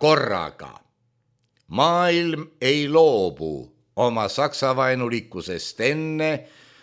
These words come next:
kui Saksamaa saavutab taas võrdõiguslikkuse ja leiab oma koha päikese all.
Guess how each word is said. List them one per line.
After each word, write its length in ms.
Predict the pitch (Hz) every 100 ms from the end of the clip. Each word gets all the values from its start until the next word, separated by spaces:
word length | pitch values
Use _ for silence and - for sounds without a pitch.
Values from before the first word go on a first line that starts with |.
| _ -
kui 280 | 139 135
Saksamaa 920 | 120 147 160 - 160 151 147 135 117
saavutab 760 | 95 - 127 127 107 - 92 - -
taas 640 | 143 160 156 151 143 - - -
võrdõiguslikkuse 1600 | 107 139 139 131 139 139 135 127 113 123 127 123 - 107 - 104 87 - _ _ _ _
ja 180 | 95 113
leiab 400 | 127 131 104 90
oma 300 | 90 90 82
koha 580 | - 117 127 131 127 123 -
päikese 720 | 131 135 - - 82 73 85 82
all. 300 | 80 73